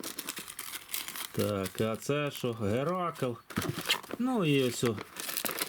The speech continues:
оця лагінарія.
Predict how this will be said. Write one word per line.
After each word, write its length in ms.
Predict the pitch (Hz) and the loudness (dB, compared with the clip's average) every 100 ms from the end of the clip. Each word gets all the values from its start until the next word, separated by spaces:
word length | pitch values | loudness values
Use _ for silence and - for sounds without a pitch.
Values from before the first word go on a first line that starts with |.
| - - - - - - - - - 143 131 | -4 -6 -6 -8 -8 -6 -4 -4 -4 -2 0
оця 320 | 120 127 113 | 2 2 4
лагінарія. 800 | 113 110 120 113 104 98 98 | 2 4 4 6 4 4 2